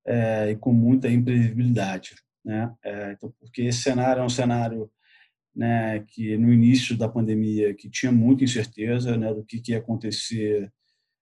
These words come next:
desde o, desde o cenário de saúde, né, das pessoas, é, até, né, os negócios. Então, você ter essa capacidade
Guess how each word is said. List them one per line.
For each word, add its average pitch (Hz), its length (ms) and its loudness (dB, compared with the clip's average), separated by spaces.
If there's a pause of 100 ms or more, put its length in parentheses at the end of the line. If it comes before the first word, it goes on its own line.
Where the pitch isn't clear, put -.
(200)
desde 120 320 4
o, 104 580 2
desde 117 180 2
o 123 40 4
cenário 113 540 0
de 101 120 -8
saúde, 120 720 4
né, 113 260 2
das 104 160 -2
pessoas, 127 880 0 (560)
é, 107 280 -2
até, 117 720 2 (280)
né, 107 340 -6 (180)
os 110 120 -4
negócios. 113 640 0
Então, 120 400 -2
você 117 260 -8
ter 120 140 -10
essa 127 220 -6
capacidade 117 1120 -6